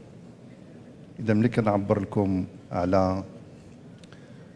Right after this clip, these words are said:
هذا الافتخار وعلى هذا الاعتزاز، غادي نلبس القبعة ديالي كمناضل في هذا الحزب باش نقول أنا دوبلومون فيير، لأنه هذه اللحظة كتجي والرئيس ديال الحزب ديالنا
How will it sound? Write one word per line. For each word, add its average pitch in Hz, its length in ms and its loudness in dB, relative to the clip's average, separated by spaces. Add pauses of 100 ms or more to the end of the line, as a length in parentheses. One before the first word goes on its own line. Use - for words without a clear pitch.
(180)
هذا 95 200 -2
الافتخار 98 800 2
وعلى 90 260 0
هذا 87 220 -2
الاعتزاز، 95 680 0 (800)
غادي 98 220 2
نلبس 104 480 0 (1200)
القبعة 98 520 6
ديالي 98 420 2
كمناضل 98 600 2
في - 120 -4
هذا 85 80 -4
الحزب 107 340 -2 (180)
باش 110 180 -6
نقول 98 400 -4
أنا 98 340 0 (200)
دوبلومون 113 480 2
فيير، 90 280 -2 (1500)
لأنه 98 440 -2
هذه 101 100 2
اللحظة 95 380 0
كتجي 104 460 0
والرئيس 101 500 0
ديال 95 180 -2
الحزب 92 340 -4
ديالنا 95 320 0